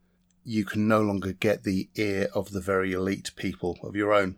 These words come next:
That could be temporary, it could be permanent. So it's a trade-off.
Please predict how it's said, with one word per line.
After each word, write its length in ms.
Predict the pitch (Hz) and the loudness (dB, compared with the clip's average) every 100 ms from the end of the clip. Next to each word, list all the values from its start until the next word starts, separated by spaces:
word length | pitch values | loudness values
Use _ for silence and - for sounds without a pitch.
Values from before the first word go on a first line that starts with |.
| _ _ _ - _ _ _ _ | _ _ _ -20 _ _ _ _
That 180 | 107 - | 0 0
could 100 | - | -6
be 100 | 107 | 0
temporary, 440 | 131 131 127 120 | 2 4 4 2
it 80 | 107 | 2
could 100 | 95 | -2
be 100 | 98 | -2
permanent. 480 | 98 95 87 92 - _ _ _ _ _ _ _ _ _ _ _ _ _ _ | 0 0 0 -4 -10 _ _ _ _ _ _ _ _ _ _ _ _ _ _
So 180 | - 139 | 6 6
it's 160 | 135 | 6
a 40 | 123 | 2
trade-off. 480 | - 139 104 95 | 8 10 8 2